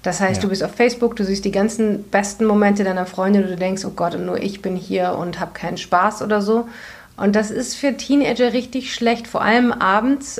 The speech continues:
Speaker 1: ähm, weil sie am Ab-, abends am verletzlichsten sind. Und wenn ihnen dann auch noch andere irgendwelche miesen Botschaften schreiben, was auch passiert, also wenn du gemobbt wirst auf Social Media oder so,
Speaker 2: Mhm.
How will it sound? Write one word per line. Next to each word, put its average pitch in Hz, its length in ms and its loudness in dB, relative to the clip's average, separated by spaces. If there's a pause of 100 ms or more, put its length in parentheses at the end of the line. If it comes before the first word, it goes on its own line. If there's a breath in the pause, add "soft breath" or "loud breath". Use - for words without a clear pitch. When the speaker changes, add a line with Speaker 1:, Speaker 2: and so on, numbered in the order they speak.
Speaker 1:
ähm, 220 380 0
weil 208 120 2
sie 202 140 0
am 196 140 0
Ab-, 196 340 0
abends 208 260 0
am 214 120 -4
verletzlichsten 208 680 -2
sind. 233 240 0
Und 202 220 -2
wenn 240 240 2
ihnen 240 240 2
dann 214 260 2
auch 196 160 -2
noch 202 260 0
andere 226 680 2 (500 loud breath)
irgendwelche 214 560 2
miesen 240 560 4
Botschaften 208 580 -2
schreiben, 190 600 -2 (260)
was - 380 -4
auch - 260 2
passiert, 180 640 -6 (240)
also 185 260 -2
wenn 196 140 4
du 196 100 4
gemobbt 202 480 0
wirst 226 300 -2
auf 202 140 -2
Social 208 280 -4
Media 208 280 2
oder 196 180 2
so, 208 320 0
Speaker 2:
Mhm. 95 460 0